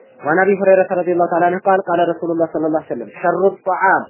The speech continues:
አደገኛ ምግብ طعام الوليمة የድግስ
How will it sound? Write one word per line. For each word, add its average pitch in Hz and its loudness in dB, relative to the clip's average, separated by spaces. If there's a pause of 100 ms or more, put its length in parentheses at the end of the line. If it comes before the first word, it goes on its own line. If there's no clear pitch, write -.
(120)
አደገኛ 185 -2 (100)
ምግብ 156 -6 (140)
طعام 151 -2
الوليمة 180 2 (360)
የድግስ 151 -2